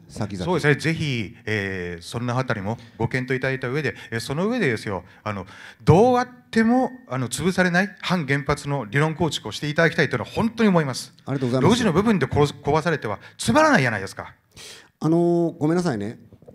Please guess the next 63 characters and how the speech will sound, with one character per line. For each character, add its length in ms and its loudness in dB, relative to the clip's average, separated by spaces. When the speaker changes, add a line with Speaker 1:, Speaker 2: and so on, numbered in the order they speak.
Speaker 1:
え 140 -6
ー 40 -4
っ 40 -18
と、 340 0
も 100 0
ち 80 0
ろ 80 2
ん 80 -4
そ 80 -2
の 100 2
船 300 0
員 120 0
の 60 0
方 200 -2
々 180 -2
の 100 -2
対 260 -2
す 180 -6
る 260 0
投 320 -2
票 260 0
っ 40 -4
て 120 -6
い 40 -2
う 20 -2
部 140 -4
分、 160 -8
先 180 -8
ほ 80 -4
ど 80 -4
な 80 -2
ん 20 -6
か 60 -6
比 180 -10
例 200 0
で 100 -2
し 80 -6
か 100 -6
で 120 -6
き 100 -6
な 100 -4
い 80 -8
と 100 -12
い 20 -6
う 20 -6
よ 80 -8
う 20 -8
な 20 -
お 20 -8
話 200 -8
も 120 -10
あ 20 -10
っ 40 -14
た 100 -14
の 80 -10
で、 100 -12
そ 140 -10
の 80 -6
点 180 -4
に 140 -6
対 240 -4
し 80 -12
て 320 -2